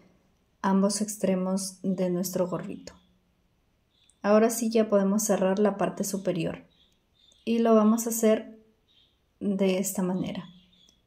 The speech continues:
Pasamos la aguja de adentro hacia afuera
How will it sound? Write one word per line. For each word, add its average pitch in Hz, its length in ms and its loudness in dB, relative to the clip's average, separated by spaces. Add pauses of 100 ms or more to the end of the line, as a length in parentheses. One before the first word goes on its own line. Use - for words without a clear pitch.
Pasamos 196 720 -2
la 190 260 0
aguja 208 540 0
de 190 320 0
adentro 202 680 0
hacia 226 300 0
afuera 226 560 2